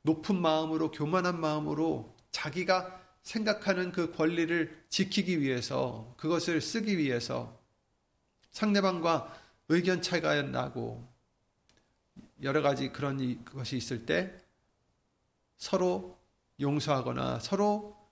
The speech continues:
미안하다 하거나, 서로 양보하는 게 아니라 다투고 싸우고 악한 주먹으로 치는도다.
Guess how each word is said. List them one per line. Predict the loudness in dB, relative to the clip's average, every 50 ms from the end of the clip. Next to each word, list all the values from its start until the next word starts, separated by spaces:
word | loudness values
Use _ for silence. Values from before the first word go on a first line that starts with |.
| _ _
미안하다 | -4 0 0 2 2 2 2 2 2 0
하거나, | 0 -2 -4 -4 -4 -2 -2 -2 -2
서로 | -2 -2 0 2 2 2 2 0 -4 -14 -18 -20 _ _ _ 0
양보하는 | 0 2 2 2 2 2 2 4 4 2 2
게 | 2 2
아니라 | 2 2 0 2 2 4 2 2 -2 -8 -14 -20 -20 _ _ -14
다투고 | -8 -8 -8 -8 -8 -8 -6 -4 -2 -2 -2
싸우고 | 2 4 4 4 4 2 2 0 0 0 -2 -6 -12
악한 | -14 -10 -4 -2 -2 -2 -2 -6
주먹으로 | -6 -6 -4 -4 -4 -4 -4 -4 -4 -4 -4 -4
치는도다. | -4 -2 0 0 0 0 0 -2 -2 -4 -4 -8 -10 -14 -16 -18 -20